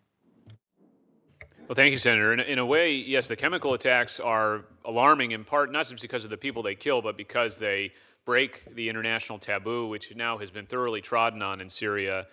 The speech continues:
against the use of chemical weapons in warfare. But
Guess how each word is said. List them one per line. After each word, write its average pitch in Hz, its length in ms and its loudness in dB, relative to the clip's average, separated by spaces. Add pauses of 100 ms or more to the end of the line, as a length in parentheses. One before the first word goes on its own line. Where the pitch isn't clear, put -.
(180)
against 123 440 2
the 123 80 -6
use 120 160 -4
of 113 100 -8
chemical 107 360 -6
weapons 95 380 -6
in 95 100 -18
warfare. 95 440 -8
But 123 280 -2